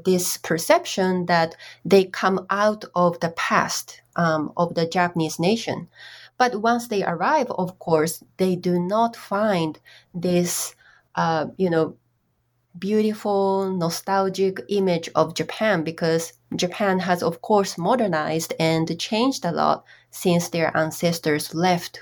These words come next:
for Latin America. So those return migrants who arrive are expecting some version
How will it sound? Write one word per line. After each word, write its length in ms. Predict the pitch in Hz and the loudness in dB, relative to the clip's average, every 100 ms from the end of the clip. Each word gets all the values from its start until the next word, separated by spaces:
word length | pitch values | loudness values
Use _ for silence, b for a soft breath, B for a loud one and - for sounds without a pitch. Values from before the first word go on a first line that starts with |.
| - | -10
for 420 | 170 156 156 165 B B - | -2 0 0 -2 B B 0
Latin 300 | 170 180 156 | 0 2 -2
America. 600 | 156 208 170 - - - b b b b | 0 0 0 -2 -6 -6 b b b b
So 360 | - 208 202 - - 208 | -4 0 0 -2 -6 -16
those 500 | 165 226 262 262 202 | -4 0 0 0 -4
return 360 | 208 214 277 | -6 -2 0
migrants 460 | 233 190 180 170 165 | 2 0 0 -2 -4
who 520 | - 196 190 185 175 - | -4 0 2 0 -4 -8
arrive 720 | 165 175 285 233 170 165 - _ | -6 -2 2 2 0 -4 -10 _
are 120 | 170 | 0
expecting 720 | 156 - - 285 294 - 180 170 | 0 -2 -4 -2 -2 -2 -2 -2
some 280 | - 277 226 | -2 -2 0
version 420 | 202 190 180 | 0 0 0